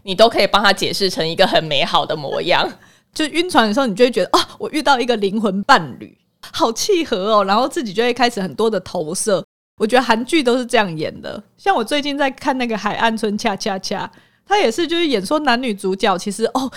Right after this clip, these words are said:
Speaker 2: 以前小时候就曾经相遇过，所以这不就是命中注定吗？但是一般人的生活中其实很多都是脑补出来的，所以你就会进入一个我们刚刚说的有点鬼遮眼的状态。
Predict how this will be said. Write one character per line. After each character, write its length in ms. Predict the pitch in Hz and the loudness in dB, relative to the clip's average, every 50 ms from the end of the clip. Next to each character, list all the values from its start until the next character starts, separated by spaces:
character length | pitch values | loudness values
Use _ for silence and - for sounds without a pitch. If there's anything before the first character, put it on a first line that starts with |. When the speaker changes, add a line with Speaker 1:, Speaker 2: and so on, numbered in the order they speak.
| - - _ | -14 -10 _
Speaker 2:
以 120 | 233 214 | -6 -6
前 300 | 180 - - 214 202 208 | -4 -4 -4 -4 -4 -2
小 160 | 196 220 190 175 | -4 -4 -6 -6
时 180 | - - - | -8 -8 -6
候 160 | 185 226 247 | -2 -2 0
就 140 | 226 262 247 | 0 0 -2
曾 180 | 240 - 185 156 | -4 -4 -8 -8
经 220 | - 190 185 190 | -8 -8 -6 -6
相 260 | 190 - 190 175 185 | -4 -2 -4 -4 -4
遇 160 | 175 208 165 160 | -6 -8 -8 -8
过， 280 | - - 196 185 - - - - - | -8 -6 -6 -6 -6 -8 -14 -18 -12
所 160 | - - 330 | -4 0 0
以 80 | 359 339 - - - | 0 0 -2 -8 -2
这 140 | - - 494 494 | 4 4 4 4
不 80 | 339 311 | 4 2
就 200 | 320 466 440 415 | 2 4 4 4
是 140 | 403 - 453 440 392 | 2 4 4 4 4
命 440 | 320 - _ _ _ 508 508 427 392 | 2 -2 _ _ _ 0 0 0 2
中 140 | - - 453 427 440 440 | 4 6 6 6 4 4
注 240 | - 480 427 370 381 | 4 4 6 6 4
定 260 | - 453 415 370 339 | 6 6 6 6 4
吗？ 520 | 330 320 311 302 294 294 302 320 381 - _ _ _ _ _ _ _ | 0 0 2 2 4 4 2 0 -2 -6 _ _ _ _ _ _ _
但 100 | 494 523 | -2 0
是 280 | 508 - 523 - - 403 | 6 6 6 6 6 2
一 20 | |
般 240 | 427 427 370 370 392 392 359 269 - _ _ | 4 6 6 6 6 4 -2 -6 -10 _ _
人 200 | - 220 220 220 | -4 -2 0 2
的 120 | 240 247 247 | 2 2 4
生 260 | - 269 269 285 285 | 4 2 2 2 2
活 180 | 269 202 196 | 2 2 2
中 300 | 196 - 214 196 202 208 | 2 2 2 2 2 2
其 160 | 208 - 214 208 | -2 -4 -4 -4
实 220 | - 233 226 214 - _ _ _ | -4 -6 -8 -8 -10 _ _ _
很 220 | - - 196 185 | -4 -4 0 4
多 120 | 220 240 | 4 4
都 120 | 247 226 226 | 4 4 0
是 80 | 247 | 0
脑 200 | 254 226 170 147 | 0 0 2 2
补 240 | 180 190 185 165 - | 0 -2 -4 -10 -10
出 280 | - - - 165 165 165 | -10 -8 -6 -6 -4 -4
来 240 | 143 - - - - | -4 -6 -6 -10 -8
的， 220 | - 139 - - - - _ _ _ _ _ | -8 -8 -8 -8 -12 -18 _ _ _ _ _
所 100 | - - | 0 0
以 40 | 359 | 2
你 80 | 262 202 | 2 4
就 100 | 262 262 | 4 4
会 80 | 269 | 4
进 220 | 269 - 277 247 247 | 4 2 -2 -2 -2
入 100 | 247 247 | 0 -2
一 80 | 247 | 0
个 180 | 208 202 190 185 | 2 2 2 2
我 60 | 170 | 2
们 100 | 156 165 | 0 -2
刚 120 | 170 180 | -2 0
刚 80 | 196 214 | 0 0
说 160 | - 208 202 | 0 0 0
的 80 | 196 170 | 0 0
有 120 | 165 170 | 0 0
点 120 | 214 208 196 | 0 -2 -2
鬼 200 | - 190 156 143 | -2 -2 -2 -2
遮 220 | - - 175 170 | 0 0 0 0
眼 180 | 180 175 - 82 | 0 0 -2 -4
的 80 | 92 | -6
状 320 | - - 180 160 120 117 - | -4 -2 -2 -2 -2 -4 -4
态。 240 | - - 135 - | -4 -4 -4 -4